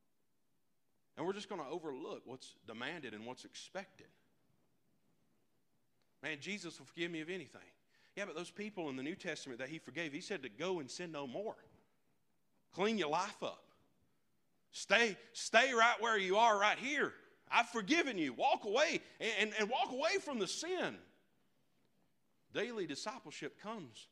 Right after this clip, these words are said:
from doctrine. Lord, I know your laws. I know your statutes, and I, I know the, the, the, the guidelines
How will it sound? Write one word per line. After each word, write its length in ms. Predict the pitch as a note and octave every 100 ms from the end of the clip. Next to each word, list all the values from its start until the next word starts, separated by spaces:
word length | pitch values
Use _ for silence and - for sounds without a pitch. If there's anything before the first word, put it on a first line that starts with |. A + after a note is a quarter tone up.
| _ _ _ _ _ _
from 300 | E3 D#3+ B2+ A#2+ _ _ _ _ _ _
doctrine. 400 | G3 C4 - G2+ - _ _ _ _ _ _ _ _ _ _ _ _ _ _ _
Lord, 120 | D#3 F#3
I 120 | F#3
know 420 | F3 A3 G#3+ B2 - _ _ _
your 140 | A#2 C#3
laws. 380 | C3+ C3 G#2
I 80 | D#3
know 160 | F#3+ B3
your 160 | A#3
statutes, 500 | E3 - D#3 - C3+
and 140 | C#3 A#2+ - -
I, 260 | D3+ D#3+
I 20 | G3
know 240 | A3+ B3
the, 180 | F#3 C#3 - -
the, 220 | D3 D#3 C#3
the, 220 | F3 C#3+ - - _ _ _ _ _ _ _ _ _ _ _ _ _ _ _ _ _
the 100 | D3+
guidelines 540 | C3 F3 G3 F3+ D3